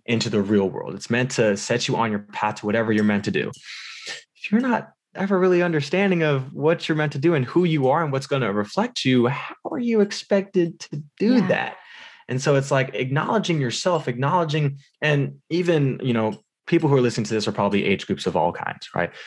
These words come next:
Speaker 1: You can stop at any moment and acknowledge the right now,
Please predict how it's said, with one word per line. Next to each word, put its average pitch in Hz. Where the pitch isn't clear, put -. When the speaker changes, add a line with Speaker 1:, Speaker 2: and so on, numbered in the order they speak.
Speaker 1:
You 143
can 147
stop 113
at 113
any 120
moment 107
and 104
acknowledge 101
the 98
right 95
now, 64